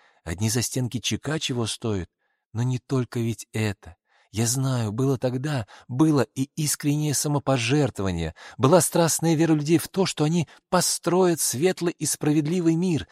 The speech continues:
была вдохновляющая идея, ради которой стоило жить. А сейчас ничего этого,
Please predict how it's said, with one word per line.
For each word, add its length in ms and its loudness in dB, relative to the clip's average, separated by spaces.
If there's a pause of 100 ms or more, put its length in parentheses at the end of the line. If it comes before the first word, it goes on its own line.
(260)
была 260 0
вдохновляющая 920 -2
идея, 500 -2
ради 220 -2
которой 380 -6
стоило 560 -2
жить. 480 -8 (720)
А 80 -4
сейчас 400 -4
ничего 340 -4
этого, 460 -6